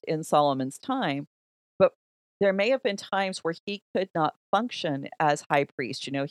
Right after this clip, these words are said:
he was sick, he was unclean for whatever reason. Remember, unclean doesn't mean sinful, uh, but he was unable to perform the functions. And so it's a possibility Abiathar would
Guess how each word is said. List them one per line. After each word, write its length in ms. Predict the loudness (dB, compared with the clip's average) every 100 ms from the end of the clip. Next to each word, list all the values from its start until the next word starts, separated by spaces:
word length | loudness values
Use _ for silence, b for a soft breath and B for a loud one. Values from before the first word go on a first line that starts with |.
| -6
he 60 |
was 140 | -6 -6
sick, 460 | 0 2 0 -4 -20 _
he 100 | -6
was 180 | -6 -6 -6
unclean 520 | -6 -4 -6 -4 -6
for 100 | -2
whatever 420 | 0 2 2 0
reason. 440 | -4 -6 -2 -4 -4 _ _ -4
Remember, 260 | -2 2 2
unclean 420 | 2 -2 -4 -2
doesn't 280 | 0 -2 -2
mean 160 | -6 -2
sinful, 520 | -4 -2 0 0 0 _ _ _ _ 0
uh, 220 | 4 4 4
but 140 | 2
he 140 | 2 0
was 200 | 0 -2 _ _ _
unable 540 | 0 2 2 2 0 -2
to 320 | -2 -4 -4 -6
perform 300 | -4 0 -2
the 80 | -2
functions. 600 | -2 -4 -2 -2 -2 -2
And 160 | -4 0
so 240 | 4 6
it's 220 | 4 -4
a 40 | 0
possibility 580 | 0 2 0 0 0 2
Abiathar 480 | 2 2 2 2 2
would 120 | -2